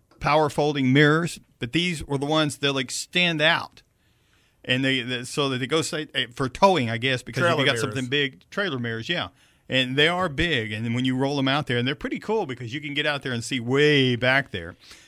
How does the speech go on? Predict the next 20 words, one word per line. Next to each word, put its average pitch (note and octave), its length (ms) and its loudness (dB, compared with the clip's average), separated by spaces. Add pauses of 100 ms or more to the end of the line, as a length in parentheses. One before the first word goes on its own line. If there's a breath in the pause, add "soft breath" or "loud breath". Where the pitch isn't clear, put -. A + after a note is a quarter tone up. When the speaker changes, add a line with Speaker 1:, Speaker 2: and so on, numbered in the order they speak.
Speaker 1:
Had F3+ 120 -2
the F3 40 -2
body E3 260 8
side E3 340 6
step, B2+ 280 0
which C#3 180 -2
you E3+ 140 2
need F3+ 340 8
on D3+ 140 4
this C#3 100 4
vehicle C#3 420 0
because A#2 280 -4
it's A#2 120 -10
already C3 380 0
riding A#2+ 480 0
pretty B2+ 240 -10
tall A#2 380 -4
in G#2 80 -8
the F#2+ 80 -12
saddle. A2 400 0